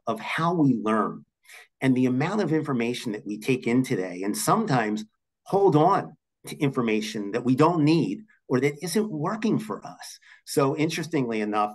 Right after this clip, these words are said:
this is really a, for those, many of you may know this, but this is a formal learning process that was made famous, uh, by another futurist by the name of Toffler. And,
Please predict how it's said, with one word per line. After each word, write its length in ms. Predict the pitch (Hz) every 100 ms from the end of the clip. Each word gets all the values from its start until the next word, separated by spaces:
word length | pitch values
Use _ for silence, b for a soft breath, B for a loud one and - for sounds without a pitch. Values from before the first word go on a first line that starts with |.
| -
this 180 | 147 -
is 160 | 143
really 480 | 107 127 170 139 127
a, 180 | 113 110
for 200 | 110 117
those, 300 | 113 131 131
many 260 | 117 139 151
of 100 | 104
you 120 | 107
may 160 | 104 104
know 220 | 120 156
this, 180 | 113 107
but 180 | 110
this 160 | 110 160
is 100 | 180
a 120 | 160 - -
formal 440 | 139 147 151 139 b b _
learning 460 | 101 123 170 180 131
process 640 | 107 92 - - 98 - B B _
that 140 | 120 -
was 200 | 120 113
made 320 | 120 131 131 -
famous, 540 | 135 131 131 127 - - B B _
uh, 220 | 123 117
by 340 | 120 - 117 113
another 380 | 113 123 175 143
futurist 760 | - 107 107 - 104 107 -
by 160 | - 110
the 260 | 110 107 107
name 280 | 120 113 120
of 180 | 104 - _ _ -
Toffler. 580 | 135 165 - 95 95 - B B B _
And, 420 | 127 120 123 113